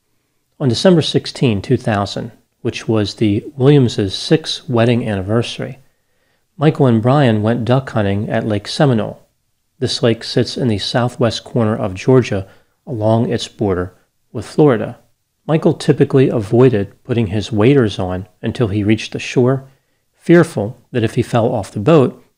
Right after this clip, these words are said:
the waders would facilitate his drowning, like they would fill with water and drag him down. But somehow Brian convinced him to put the waders on when they were still in the boat. At this point, Brian pushed Michael into the water,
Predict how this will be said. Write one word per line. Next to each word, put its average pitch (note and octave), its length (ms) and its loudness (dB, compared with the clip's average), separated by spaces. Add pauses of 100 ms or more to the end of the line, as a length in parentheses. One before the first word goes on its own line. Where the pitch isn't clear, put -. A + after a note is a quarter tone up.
the A#2 100 -4
waders A#2 480 2
would G#2+ 120 0
facilitate G2+ 640 -4
his G2 180 -6
drowning, G#2 460 -4 (560)
like G2 200 -6
they A2 120 2
would G2 160 0
fill G#2 220 0
with - 180 -8
water G2+ 320 2
and F#2+ 220 -8
drag F#2 300 -4
him F#2 140 -6
down. G#2 360 0 (760)
But - 140 -10
somehow A#2+ 460 2
Brian A#2+ 400 2
convinced B2+ 480 0
him G#2+ 220 -2 (300)
to G2+ 80 -8
put D3+ 220 0
the C3 80 4
waders A2+ 440 0
on A2 320 0 (320)
when A#2 140 -6
they B2 100 0
were B2+ 80 2
still - 260 -4
in G#2+ 60 0
the G#2 80 0
boat. G#2+ 380 -2 (760)
At C3+ 120 -8
this D3+ 180 4
point, A2 320 -2 (380)
Brian A2+ 320 0
pushed - 480 0 (240)
Michael A#2 360 0
into B2 240 -4
the G#2 120 0
water, G2 440 -2